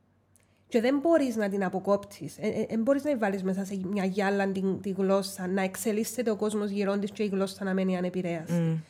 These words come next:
Speaker 1: Ας πούμε, το ότι σήμερα η, η τεχνολογία εξελίσσεται,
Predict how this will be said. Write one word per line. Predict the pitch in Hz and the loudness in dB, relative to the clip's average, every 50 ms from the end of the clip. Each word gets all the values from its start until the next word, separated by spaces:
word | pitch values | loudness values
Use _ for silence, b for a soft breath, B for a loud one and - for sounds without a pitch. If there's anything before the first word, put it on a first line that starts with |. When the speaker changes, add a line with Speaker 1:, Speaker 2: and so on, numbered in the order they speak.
| b b b | b b b
Speaker 1:
Ας | b - 190 190 | b -8 -8 -8
πούμε, | - 247 277 311 | -6 -4 -2 -2
το | 311 339 | 0 0
ότι | 330 349 | -2 -2
σήμερα | 339 - 330 330 330 320 302 262 214 190 180 - - _ _ _ _ _ _ _ _ _ _ _ | -2 -2 -2 0 0 0 0 0 0 -2 -4 -8 -12 _ _ _ _ _ _ _ _ _ _ _
η, | - 226 220 - - - | -6 -4 -4 -4 -4 -4
η | 208 208 | -4 -2
τεχνολογία | 202 220 190 - - 220 208 196 196 196 196 202 240 247 240 208 202 208 240 285 - _ _ _ _ _ _ _ _ _ _ _ _ - | 0 -2 -2 -2 -2 0 2 2 2 0 0 0 0 2 2 0 0 -2 -4 -8 -10 _ _ _ _ _ _ _ _ _ _ _ _ -10
εξελίσσεται, | - 214 214 - - - 214 214 220 233 226 - - - 254 247 247 240 233 226 214 208 202 196 190 | -10 -10 -8 -6 -4 -2 0 0 0 0 -2 -4 -4 -2 -2 -2 0 0 0 0 0 0 -2 -4 -4